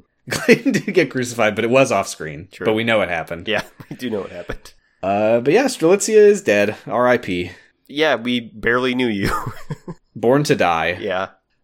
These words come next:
Speaker 1: Oh well. Guess that's that.
Speaker 2: Yeah.
Speaker 1: A few days later, the Unions gather in the Badlands that are not yet the Keyblade Graveyard. Uh, now this is, hmm, okay. Hold on.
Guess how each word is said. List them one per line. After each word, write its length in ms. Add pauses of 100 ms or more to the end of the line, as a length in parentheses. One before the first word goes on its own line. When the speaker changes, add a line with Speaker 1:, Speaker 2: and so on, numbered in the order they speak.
(120)
Speaker 1:
Oh 100
well. 260 (800)
Guess 180
that's 180
that. 280 (400)
Speaker 2:
Yeah. 320
Speaker 1:
A 60
few 220
days 260
later, 540 (100)
the 140
Unions 720
gather 480
in 300
the 140
Badlands 680
that 160
are 100
not 240
yet 200
the 60
Keyblade 440
Graveyard. 680 (360)
Uh, 480 (420)
now 220
this 240
is, 440 (280)
hmm, 400 (300)
okay. 420 (320)
Hold 180
on. 280